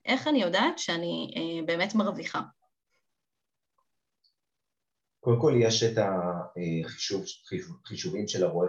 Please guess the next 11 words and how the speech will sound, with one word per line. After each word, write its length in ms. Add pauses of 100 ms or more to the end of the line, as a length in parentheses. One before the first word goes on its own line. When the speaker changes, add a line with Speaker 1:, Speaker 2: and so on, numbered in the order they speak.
Speaker 2:
חשבון, 600 (840)
וגם, 720
אה, 440
צריך 220
לראות 480
את 60 (180)
התזרים. 680 (420)
משיכת 500
הכסף 720
אמורה 360
להיות 400